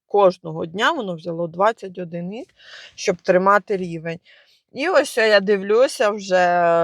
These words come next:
я зробила зранку навіть більшу дозу на звичайний сніданок її. Не діє, не діє так, як діяв.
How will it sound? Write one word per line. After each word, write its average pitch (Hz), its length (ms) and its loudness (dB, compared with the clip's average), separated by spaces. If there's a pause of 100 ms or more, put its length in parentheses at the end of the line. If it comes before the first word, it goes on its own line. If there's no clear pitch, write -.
(120)
я 180 420 6
зробила 175 960 0
зранку 180 880 0 (340)
навіть 208 520 -2
більшу 196 640 -2
дозу 165 720 2
на 180 200 -4
звичайний 175 800 0
сніданок 202 800 -2
її. 277 500 -8 (760)
Не 233 340 2
діє, 196 540 -8 (140)
не 208 160 -6
діє 233 500 2
так, 208 240 -2
як 196 160 -4
діяв. 170 480 -14